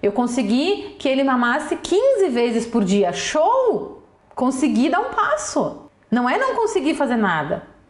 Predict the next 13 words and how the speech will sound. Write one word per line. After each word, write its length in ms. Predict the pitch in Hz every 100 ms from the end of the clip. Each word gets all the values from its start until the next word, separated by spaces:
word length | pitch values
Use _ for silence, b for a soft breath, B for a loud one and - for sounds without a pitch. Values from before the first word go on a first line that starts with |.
| -
Consegui 480 | - 277 - 233 330
que 100 | 349
ele 100 | 427
mamasse 440 | 403 339 339 -
cinco 480 | 403 - 370 453 453
vezes 240 | 392 359 339
por 180 | 381
dia, 160 | 294 285
mas 180 | 233 220
ele 140 | 240
não 160 | 262 269
comeu 340 | 302 330 330
nada. 520 | 370 349 320 202 -